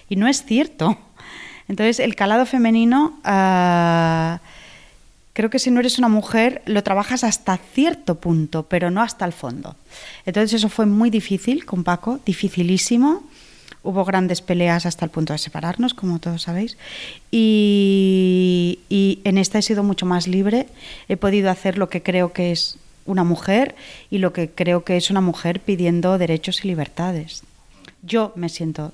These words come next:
discapacitada. Yo ahora veo que he sido una mujer... Eh, que se me ha tratado como una mujer discapacitada, que he estado tutelada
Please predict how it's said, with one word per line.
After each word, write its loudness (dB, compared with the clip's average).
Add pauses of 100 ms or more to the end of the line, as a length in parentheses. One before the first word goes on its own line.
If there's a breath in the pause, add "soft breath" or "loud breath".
discapacitada. -8 (360 loud breath)
Yo -2
ahora 2
veo 0
que -2
he 0
sido -2
una 2
mujer... 0 (840 loud breath)
Eh, 2 (140)
que -6
se -2
me 2
ha 2
tratado -2
como 0
una 2
mujer 0
discapacitada, -2 (600 loud breath)
que 2
he 2
estado 0
tutelada 0